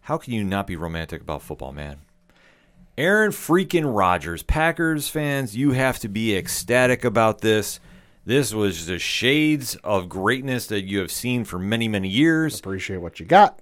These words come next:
Speaker 1: Exactly. He is on that revenge tour like nobody else.
Speaker 2: Told,
Speaker 1: And
Speaker 2: I told you it was coming. You know, of course, we all remember week one, you know, no touchdowns, two interceptions.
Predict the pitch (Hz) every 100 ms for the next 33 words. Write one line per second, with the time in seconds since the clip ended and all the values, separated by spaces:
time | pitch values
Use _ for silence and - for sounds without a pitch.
0 | - _ 120 107 120 135 127 131 127 120
1 | 107 139 170 139 135 110 101 - 120 123
2 | 123 120 117 107 - _ - 98 95 123
3 | 127 - - 131 120 117 113 98 92 87
4 | 98 113 113 101 85 78 - - - 113
5 | 165 123 139 143 202 175 135 - 180 131
6 | 107 107 104 101 131 104 107 135 139 127
7 | 120 110 123 107 104 156 151 110 101 98
8 | 95 101 98 113 120 104 107 110 - 113
9 | 127 85 - 87 95 -